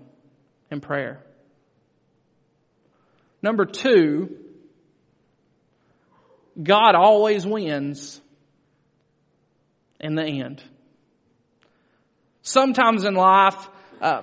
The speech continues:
like maybe the Israelites felt when the original temple had been destroyed, and they're rebuilding, and, and in their minds they're saying, "There's no way this is gonna be as great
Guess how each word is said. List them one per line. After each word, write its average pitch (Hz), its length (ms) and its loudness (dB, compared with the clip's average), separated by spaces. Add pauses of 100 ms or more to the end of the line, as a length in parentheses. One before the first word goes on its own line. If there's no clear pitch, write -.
like 226 300 2
maybe 220 300 -2
the 180 380 -2
Israelites 196 640 0
felt 202 460 0
when 165 440 -6 (180)
the 170 160 0
original 208 460 2
temple 214 440 -4
had 165 180 -4
been 208 160 0
destroyed, 208 800 -2 (380)
and 196 120 0
they're 196 140 4
rebuilding, 226 720 4
and, 190 160 0
and 190 140 -2
in 202 140 -4
their 202 120 0
minds 214 400 2
they're 202 140 0
saying, 220 320 -2
"There's 226 200 -2
no 226 180 2
way 269 320 4
this 254 180 -4
is 214 100 -6
gonna 202 200 -2
be 185 120 0
as 175 140 -2
great 165 600 -4